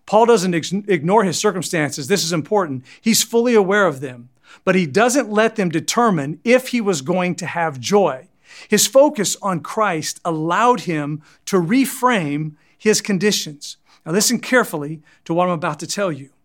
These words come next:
Our interpretation of difficulties determines our response to them. I'll say that again. Our interpretation of difficulties determines our responses to them. And our interpretation of difficulties is determined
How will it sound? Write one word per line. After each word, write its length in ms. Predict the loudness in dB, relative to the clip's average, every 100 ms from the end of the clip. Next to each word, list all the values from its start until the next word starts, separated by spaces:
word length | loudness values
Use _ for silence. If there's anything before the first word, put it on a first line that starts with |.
| _ _ -20 -20 _ 2
Our 320 | 4 4 0
interpretation 1160 | -2 -4 0 0 0 -6 -4 -4 -4 -8 -10 -14 _
of 180 | -6 -2
difficulties 960 | -2 -2 -6 -10 -10 -12 -16 -14 -16 -18 _ _ _ _ _ _
determines 840 | -10 -4 0 0 -2 -6 -12 -16 -18 _ _ _ _ _
our 140 | 0 0
response 520 | -2 -2 -2 -2 -4
to 100 | -8
them. 200 | -10 -18 _ _ _ _ _ _ _ _
I'll 60 | -4
say 160 | 0 2
that 180 | 0
again. 340 | -2 -2 -4 -6 -18 -6 2
Our 160 | 4
interpretation 840 | 4 2 -2 -2 -6 -4 -4 -4 -6
of 140 | 0
difficulties 840 | 0 0 -6 -6 -6 -10 -12 -14 -18 _ _ -6
determines 720 | -4 -2 0 0 0 -4 -8 -2
our 160 | 0 0
responses 720 | -2 -2 0 0 -4 -8 -8
to 280 | -4 -2 -4
them. 340 | -6 -12 -18 _ _ _ -20 -4
And 80 | 2
our 140 | 4
interpretation 640 | 4 2 -2 -2 -2 0 -4
of 80 | 0
difficulties 640 | 0 0 -4 -4 -2 -4
is 140 | -6 -6
determined 680 | -8 -4 -2 0 -2 -4